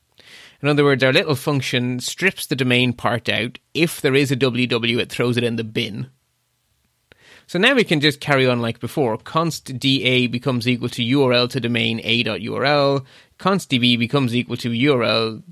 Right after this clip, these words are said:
dot, to domain B dot U R L. If the domains are equal, return zero. If one is less than the other, return minus one plus one, exactly like before.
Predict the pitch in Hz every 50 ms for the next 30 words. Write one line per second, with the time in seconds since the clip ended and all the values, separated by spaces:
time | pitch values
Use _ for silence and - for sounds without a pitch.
0 | - - - 117 - - 123 - - - 143 127 117 110 113 117 113 110 113 113
1 | 117 120 110 110 - - - 120 117 117 113 113 117 - 80 87 101 104 104 104
2 | 101 98 98 101 101 98 - - _ _ _ - - - _ _ _ - 156 185
3 | 190 - - - - - - _ _ - - - - - _ _ _ _ _ _
4 | _ _ - - 110 113 110 117 113 113 110 113 120 131 127 - 139 127 117 113
5 | - 123 113 113 110 123 135 139 131 131 127 127 127 123 123 117 - - - -
6 | 151 156 143 117 123 117 107 - 117 117 120 113 117 113 113 107 110 - - 120
7 | 110 107 101 - - 117 104 98 110 - - - - - - 110 - - - -
8 | - 117 - _ - - 117 - 120 113 - - 110 104 101 101 117 - _ -
9 | - - - - - -